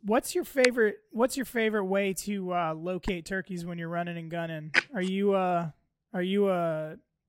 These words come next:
do you have one call that you kinda tend to use more often than, than not, or do you just owl, crow, whatever the hell you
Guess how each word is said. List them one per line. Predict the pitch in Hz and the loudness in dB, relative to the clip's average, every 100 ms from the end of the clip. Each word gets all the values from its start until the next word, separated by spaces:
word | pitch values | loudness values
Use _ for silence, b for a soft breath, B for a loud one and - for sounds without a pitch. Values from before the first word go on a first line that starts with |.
| - | -2
do | |
you | 208 | 4
have | 226 190 | 4 2
one | 196 208 | -2 -6
call | 196 202 196 196 | -2 0 2 0
that | 190 | -4
you | 180 | -4
kinda | 208 202 175 | -4 -4 -4
tend | - 208 | -6 -6
to | 185 | -6
use | 170 180 190 | -4 -4 -4
more | 175 185 185 170 | -4 -2 2 2
often | 175 165 190 | 2 -2 -6
than, | 180 165 165 180 277 | -6 -6 -10 -12 -8
than | 185 175 | -6 -4
not, | 175 185 214 226 | -4 -2 -2 -2
or | 247 185 | -2 -2
do | 170 | -2
you | 180 | -2
just | 185 165 - - _ _ _ _ - | -2 -4 -6 -14 _ _ _ _ -2
owl, | 175 190 202 202 196 196 190 180 - | 4 6 6 4 2 2 2 0 -6
crow, | - 208 202 202 | -4 2 4 4
whatever | 190 180 190 196 | 0 0 0 0
the | 185 | -2
hell | 170 185 185 185 | 0 -2 -2 -4
you | 180 185 185 180 | -4 -4 -4 -6